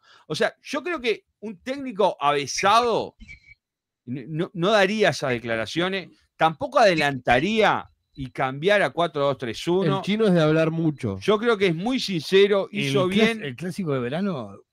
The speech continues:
Speaker 3: cuando
Speaker 1: Sí.
Speaker 3: la, cuando la cosa venía con línea de tres y la gente estábamos, estábamos todos que sí, que no, que sí, que no, que no nos gusta. A mí, en, en, a mí no me gusta, por, por, por dar una opinión personal, no me gusta la línea de tres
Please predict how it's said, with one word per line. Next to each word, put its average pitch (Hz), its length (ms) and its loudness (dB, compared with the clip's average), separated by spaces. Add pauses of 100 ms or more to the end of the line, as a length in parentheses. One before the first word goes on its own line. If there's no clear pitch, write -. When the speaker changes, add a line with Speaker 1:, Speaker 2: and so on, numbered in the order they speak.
(140)
Speaker 3:
cuando 113 380 -10
Speaker 1:
Sí. 120 40 -4
Speaker 3:
la, 117 120 -4
cuando 120 240 -4
la 117 120 -6
cosa 143 220 -4
venía 131 260 -2
con 117 120 -8
línea 123 200 -10
de 104 40 -16
tres 143 360 -4
y 107 120 -10
la 101 120 -6
gente 127 360 -8
estábamos, 120 520 -8
estábamos 127 520 -8
todos 143 280 -6
que 87 120 -20
sí, 127 160 -20
que 110 120 -10
no, 131 160 -4
que 110 100 -10
sí, 123 140 -18
que 104 120 -20
no, 127 100 -14
que 120 80 -14
no 113 80 -20
nos 107 140 -18
gusta. 120 240 -10
A 104 180 -10
mí, 139 140 -6
en, 131 240 -4
en, 113 300 -14
a 113 100 -12
mí 156 100 2
no 160 80 6
me 123 80 0
gusta, 117 460 0 (520)
por, 113 240 -10
por, 113 300 -4
por 120 140 2
dar 147 100 6
una 151 120 6
opinión 131 260 4
personal, 135 380 4
no 170 100 6
me 127 80 2
gusta 135 180 0
la 127 60 2
línea 113 200 0
de 117 100 -2
tres 175 160 0